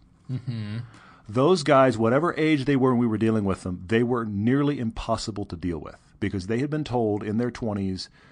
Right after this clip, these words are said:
Speaker 2: you know, "We all love you, you're amazing, you're a genius."
Speaker 1: Right,
Speaker 2: They'd taken that
Speaker 1: right.
Speaker 2: to heart. It had created in them this kind of bulletproof demeanor where they could act however they wanted. I think this is the disruptor problem.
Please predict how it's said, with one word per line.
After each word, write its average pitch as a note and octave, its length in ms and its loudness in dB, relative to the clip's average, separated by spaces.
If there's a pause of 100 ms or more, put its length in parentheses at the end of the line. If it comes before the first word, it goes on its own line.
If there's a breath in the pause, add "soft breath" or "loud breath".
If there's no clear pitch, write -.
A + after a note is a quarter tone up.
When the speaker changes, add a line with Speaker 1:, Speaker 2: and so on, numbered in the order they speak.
(460 soft breath)
Speaker 2:
you A#2 100 0
know, G#2 100 0
"We A2 220 2
all B2 220 4
love A2 180 2
you, G#2+ 140 2
you're G#2 240 0
amazing, G2+ 520 0
you're G#2 160 0
a G#2+ 40 0
genius." F#2 720 -4
Speaker 1:
Right, A2+ 280 -4
Speaker 2:
They'd G#2+ 180 -2
taken D3 320 -2
that C#3 100 4
Speaker 1:
right. A#2 100 -2
Speaker 2:
to A2+ 80 -2
heart. G2 460 0
It A2 80 -2
had G#2 140 -4
created D3 580 0
in B2+ 140 2
them A2 360 0
this G2+ 220 -4
kind A2 240 -6
of E2 220 -12
bulletproof B2+ 640 -4
demeanor G#2+ 440 0
where F2+ 160 -4
they G#2 160 -2
could A2+ 140 -6
act G2 240 -8
however G2+ 380 -6
they G2 120 -4
wanted. F#2 500 -8 (520 loud breath)
I A2+ 60 -4
think A2+ 300 -4
this E3+ 200 0
is C3+ 140 -4
the B2 100 -2
disruptor G#2+ 520 -4
problem. E2 560 -10